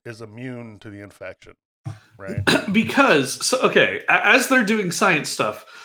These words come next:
Speaker 2: <clears throat> they realize that, um, people who have had encephalitis or A D M M, uh, A D E M are immune to the spore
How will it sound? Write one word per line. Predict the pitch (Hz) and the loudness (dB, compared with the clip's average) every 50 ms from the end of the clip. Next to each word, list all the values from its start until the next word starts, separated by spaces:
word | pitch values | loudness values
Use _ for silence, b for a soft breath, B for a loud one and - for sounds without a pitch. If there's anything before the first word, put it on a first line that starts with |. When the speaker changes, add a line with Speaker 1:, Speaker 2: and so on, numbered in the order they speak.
| B B B _ _ - | B B B _ _ 2
Speaker 2:
<clears throat> | - 254 277 254 | 2 4 4 6
they | 202 202 190 190 | 6 6 6 6
realize | 202 226 285 269 202 165 156 151 151 147 139 139 | 6 2 0 2 4 6 6 6 4 2 2 4
that, | 139 139 131 - - - b b b b b b _ _ _ _ | 4 4 4 2 -4 -14 b b b b b b _ _ _ _
um, | 165 160 151 139 135 139 | 4 4 6 6 4 0
people | 139 - - 208 190 202 208 202 | -4 -6 -6 -4 0 2 4 6
who | 190 196 | 6 6
have | 175 175 | 6 4
had | - 185 170 165 | 4 2 2 2
encephalitis | 151 143 147 139 - - - 180 - 180 156 147 143 147 147 139 139 139 - - | 2 0 -2 -4 -6 -4 -4 -4 -2 -2 0 2 2 2 4 2 0 0 -2 -4
or | 123 127 135 - | -8 -8 -4 -2
A | 151 151 156 | -2 -2 -2
D | 151 165 160 151 139 | -4 -4 0 0 0
M | 131 120 117 | 2 0 -2
M, | 117 123 123 135 147 160 156 - _ _ _ _ _ | -4 -6 -6 -6 -8 -10 -12 -16 _ _ _ _ _
uh, | - 139 131 120 - - - | 0 2 2 2 2 2 2
A | 165 185 202 | 2 2 2
D | 175 175 185 175 180 175 170 160 | 2 0 -2 -4 -4 -4 -2 0
E | 147 | 2
M | 151 139 139 131 127 - | 2 2 2 0 0 2
are | 139 139 139 | 4 6 6
immune | 131 135 135 135 143 147 147 147 | 4 4 2 0 0 0 0 -2
to | 139 160 | -4 -6
the | 143 117 | -6 -6
spore | - - - - 233 233 185 139 127 - B | -6 -8 -4 0 2 4 6 6 6 4 B